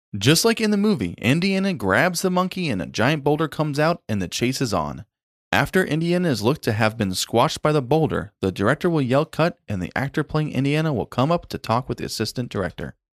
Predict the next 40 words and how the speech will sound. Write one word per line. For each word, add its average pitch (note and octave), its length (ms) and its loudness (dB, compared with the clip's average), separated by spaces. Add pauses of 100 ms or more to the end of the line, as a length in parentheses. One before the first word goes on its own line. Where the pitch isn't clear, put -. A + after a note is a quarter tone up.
(480)
The G#2 120 4
director A#2+ 380 4
will D#3 140 4
introduce D3+ 380 -2
the A#2 160 0
actor C3 260 0
to B2 160 -4
the F2+ 80 2
audience D#3 460 0
and G2 100 -4
then F#2 120 -2
they F#2 80 -2
will F2 180 -4
decide B2 420 -2
to B2+ 60 -8
move G#2 160 -4
on B2+ 160 -2
to C3 120 -16
the G2+ 40 -2
next G2+ 300 -4
scene. - 240 -8 (680)
The G2 100 2
giant A2 340 2
movie D#3 240 2
set D#3 320 -2
then D3 180 0
gets D3+ 220 -4
rolled C3 440 -2
around D#3 260 0
the D3+ 60 -4
stage C#3+ 460 0
and G2+ 120 -4
off G#2 180 0
to - 80 -8
the A#2+ 60 -2
side A#2+ 440 0 (340)
to A2 80 0
reveal F#2 320 4
Market G#2+ 340 0
Scene. - 360 -6